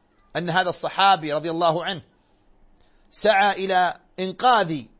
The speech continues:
وحماية أولاده من شر فتنة الثورة التي حصلت، حصلت في زمن يزيد، وأصل فيهم العقيدة الصحيحة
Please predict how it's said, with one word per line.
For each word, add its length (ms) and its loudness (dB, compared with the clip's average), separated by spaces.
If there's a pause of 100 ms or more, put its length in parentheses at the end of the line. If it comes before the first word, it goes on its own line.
(200)
وحماية 840 2 (640)
أولاده 720 2 (100)
من 120 -6
شر 400 -2 (360)
فتنة 440 -4
الثورة 640 0 (540)
التي 300 -2
حصلت، 460 -4 (120)
حصلت 400 -2
في 120 -10
زمن 440 -4 (360)
يزيد، 460 -6 (440)
وأصل 640 -2
فيهم 520 -8 (1300)
العقيدة 680 0
الصحيحة 760 -4